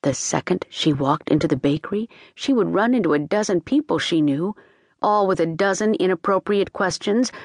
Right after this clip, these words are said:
that would lead to a dozen or more rumors about how Lexi had come crawling home, a divorced failure.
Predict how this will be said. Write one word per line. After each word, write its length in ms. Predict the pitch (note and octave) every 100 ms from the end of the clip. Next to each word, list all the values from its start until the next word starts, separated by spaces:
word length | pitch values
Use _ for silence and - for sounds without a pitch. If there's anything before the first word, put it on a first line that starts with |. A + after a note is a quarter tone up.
| -
that 100 | -
would 160 | C4
lead 240 | G3 A#3 F3
to 160 | G#3+
a 140 | D#3+ F#3+
dozen 440 | D#3+ F3 E3 F#3
or 160 | - F3+
more 380 | F3+ E3+ E3+ -
rumors 540 | F3+ G3+ E3 D3+ G3 - - -
about 260 | A3+ B3
how 240 | G#3+ A#3+ A#3
Lexi 580 | - A#3+ C#4+ - D4 B3
had 160 | B3
come 200 | - F#3
crawling 540 | E3+ - G#3 G#3 A3 G#3+
home, 520 | F3 D#3 C#3+ C3 C#3 - _ _ _ _ _
a 80 | D#3+
divorced 760 | E3 D#3+ D#3 F#3+ D#3+ - - - _ -
failure. 580 | F#3+ E3 C#3+ A2+ F#2